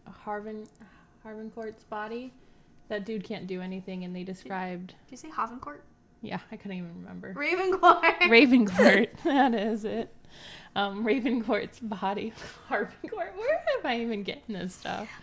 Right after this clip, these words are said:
Speaker 2: I don't even
Speaker 1: Oh
Speaker 2: remember
Speaker 1: my
Speaker 2: Raven-
Speaker 1: God.
Speaker 2: 'Cause it reminds me of, like, Edgar Allan Poe. That's how I
Speaker 1: Oh,
Speaker 2: remember
Speaker 1: okay.
Speaker 2: it.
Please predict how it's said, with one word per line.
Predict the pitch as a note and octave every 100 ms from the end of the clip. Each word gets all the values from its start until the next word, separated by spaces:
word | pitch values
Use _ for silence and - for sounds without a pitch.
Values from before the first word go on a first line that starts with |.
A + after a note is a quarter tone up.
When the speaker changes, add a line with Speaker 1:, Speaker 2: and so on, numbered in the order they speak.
| -
Speaker 2:
I | C4+
don't | F4
even | F#4+
Speaker 1:
Oh | E4
Speaker 2:
remember | A#3+ B3+ D4
Speaker 1:
my | A3
Speaker 2:
Raven- | A3+ A3+ C4+ C4 A#3 A3 A3+
Speaker 1:
God. |
Speaker 2:
'Cause | C#4+
it | D#4+
reminds | D#4 F4 A4+
me |
of, | E4+
like, | D4 A3+
Edgar | A#3 B3
Allan | A#3+ A#3
Poe. | A#3+ G#3 G#3+ A#3 C#4 _ G3 G#3
That's | A#3+ B3
how | C4
I | - -
Speaker 1:
Oh, |
Speaker 2:
remember | C3 - - -
Speaker 1:
okay. |
Speaker 2:
it. | -